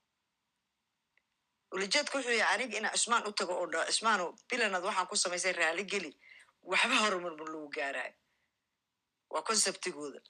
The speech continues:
Waxba horumar lagu gaaraayo leeyihiin. Bilan inay caloosheeda ka tirto Cusmaan xumaanta u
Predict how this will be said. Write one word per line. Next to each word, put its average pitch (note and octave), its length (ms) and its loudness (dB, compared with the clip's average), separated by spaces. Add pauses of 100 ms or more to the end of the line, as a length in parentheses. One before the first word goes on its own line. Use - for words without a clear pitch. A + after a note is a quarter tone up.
(400)
Waxba F3 220 2
horumar A#3 500 0
lagu B3+ 260 -2
gaaraayo F#3+ 440 2
leeyihiin. E3 540 -8 (640)
Bilan B3+ 300 0 (260)
inay E3+ 260 0
caloosheeda F3+ 600 2
ka - 160 -6
tirto - 400 -6
Cusmaan F#3+ 300 0
xumaanta E3+ 360 -4
u F#3 100 -6